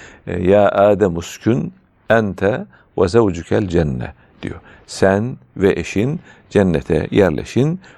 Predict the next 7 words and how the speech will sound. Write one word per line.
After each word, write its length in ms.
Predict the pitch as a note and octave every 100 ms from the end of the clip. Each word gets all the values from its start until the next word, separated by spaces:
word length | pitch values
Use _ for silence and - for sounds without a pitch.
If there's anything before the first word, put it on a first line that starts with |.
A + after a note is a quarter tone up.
| -
ve 100 | A2+
şu 260 | - A#2 F2+
ağaca 200 | D#2+ C#3
yaklaşmayın." 680 | A#2 A#2+ - - D#2 D2+ - - - _ - G2+
diye 380 | A#2+ C3 A#2+ G3 - - _
o 240 | B2+ B2+ A2
sekinet, 840 | - - A2+ - A#2 A2+ B2 C3+